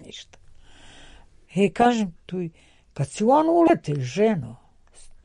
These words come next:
motor baci tamo, odlete mu motor.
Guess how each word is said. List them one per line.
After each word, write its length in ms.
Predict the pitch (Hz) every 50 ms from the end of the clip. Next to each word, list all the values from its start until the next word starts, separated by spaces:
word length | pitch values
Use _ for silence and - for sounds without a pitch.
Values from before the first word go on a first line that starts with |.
| _ _ _ - - - - -
motor 420 | 202 240 254 254 254 - 208 165
baci 600 | 143 131 123 127 151 208 226 - - - - -
tamo, 340 | - 196 190 196 180 156 135
odlete 480 | 135 165 214 214 196 185 160 - - 160
mu 160 | 143 135 139
motor. 560 | 147 165 196 196 - - - 160 - 123 -